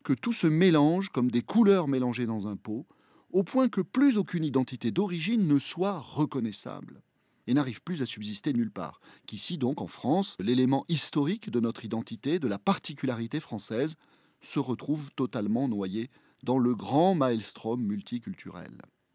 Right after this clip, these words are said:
au sein duquel l'islam n'est évidemment qu'un élément parmi d'autres. C'est la vague, que dis-je,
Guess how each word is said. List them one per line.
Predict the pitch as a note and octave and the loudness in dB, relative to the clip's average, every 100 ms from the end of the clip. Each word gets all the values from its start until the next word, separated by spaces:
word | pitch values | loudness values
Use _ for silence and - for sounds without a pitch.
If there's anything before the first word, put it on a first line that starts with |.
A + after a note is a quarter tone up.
| _ | _
au | C#3 | -6
sein | - A2+ | -2 -4
duquel | E2+ - G#2+ B2+ _ | -4 -6 -6 -8 _
l'islam | A#2 G#2+ - F#2+ G#2+ A#2+ - | -6 -6 -6 -8 -6 -6 -2
n'est | A#2 C3 | -2 0
évidemment | F#2+ F2+ F2+ F2+ A2 C3 - | -6 -10 -10 -6 -6 -8 -4
qu'un | D3+ D3 | 0 2
élément | A2+ F#2 E2+ F2+ A2+ _ | 2 -2 -6 -10 -12 _
parmi | G#2 F2+ | -10 -8
d'autres. | F2+ - - - _ _ _ _ _ - | -10 -12 -18 -20 _ _ _ _ _ -12
C'est | - E3 | -6 -4
la | C#3+ | -2
vague, | C3+ F#3 B3+ E3+ B2 G#2+ - _ _ _ | -2 2 2 2 2 0 -2 _ _ _
que | G3+ | -2
dis-je, | F3 G3+ C#3 A#2 | -2 -2 -4 -4